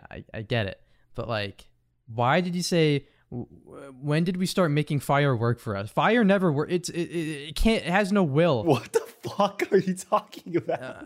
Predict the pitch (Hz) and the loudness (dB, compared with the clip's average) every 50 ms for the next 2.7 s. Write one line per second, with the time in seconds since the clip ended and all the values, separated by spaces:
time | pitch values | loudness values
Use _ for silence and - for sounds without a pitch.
0 | - - - 165 202 202 165 180 180 160 147 127 - - 175 139 117 - - - | -10 -4 0 2 2 4 4 4 4 4 2 0 0 0 0 0 0 -2 -4 -4
1 | 139 143 131 127 123 143 147 151 170 - 131 147 160 185 196 - - 151 175 233 | -2 -2 -2 -2 -2 -4 -4 -4 -6 -6 -2 0 0 0 0 -2 -4 -2 0 0
2 | 247 - 269 - - 220 202 - - - 160 151 185 190 | 0 0 0 0 2 2 2 4 2 2 2 2 2 2